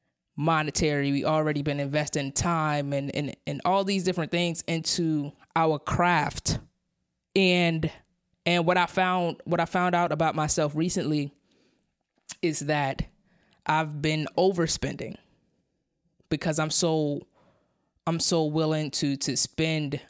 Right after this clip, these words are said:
and to put money into this company because it's what I believe in. And I wasted a lot of money as well.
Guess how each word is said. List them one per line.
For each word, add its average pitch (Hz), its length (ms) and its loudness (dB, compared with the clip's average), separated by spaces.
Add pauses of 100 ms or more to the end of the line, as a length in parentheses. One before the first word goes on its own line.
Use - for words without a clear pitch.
(1120)
and 143 280 -4
to - 120 -2
put 160 220 -2
money 156 320 0
into 156 240 -2
this 143 160 -2
company 165 460 -4
because 147 560 -4
it's 151 180 -2
what 151 220 -2
I 143 100 -2
believe 139 460 -4
in. - 140 -12 (1000)
And 160 440 2
I 151 380 2
wasted 143 540 -2
a 180 40 2
lot 175 200 2
of 175 60 -2
money 175 240 0
as 170 120 0
well. 185 380 2